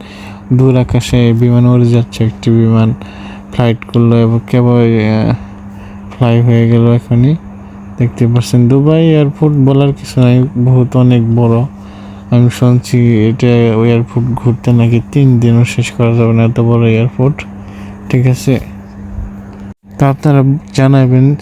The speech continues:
কারা কারা এমআরওতে ট্রাভেল করছেন এবং কীরকম লাগে, কমেন্ট করে অবশ্যই জানাবেন।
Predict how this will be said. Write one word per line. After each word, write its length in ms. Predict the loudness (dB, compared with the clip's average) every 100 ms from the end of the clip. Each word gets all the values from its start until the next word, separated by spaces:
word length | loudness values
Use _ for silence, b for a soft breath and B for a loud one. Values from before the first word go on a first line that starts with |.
| -6 -2
কারা 280 | 0 2
কারা 240 | 2 2 4
এমআরওতে 680 | 4 4 2 0 0 0 -2 -8 -18 -4
ট্রাভেল 380 | 0 2 0
করছেন 540 | 0 -4 -6 -2 0 -2 -4
এবং 500 | -2 0 2 0 0 -4
কীরকম 720 | -4 0 0 0 0 2 4
লাগে, 340 | 2 2 2 0
কমেন্ট 340 | 0 2 2 2
করে 140 | 2
অবশ্যই 440 | 2 0 -2 -2 0
জানাবেন। 480 | 2 2 2 0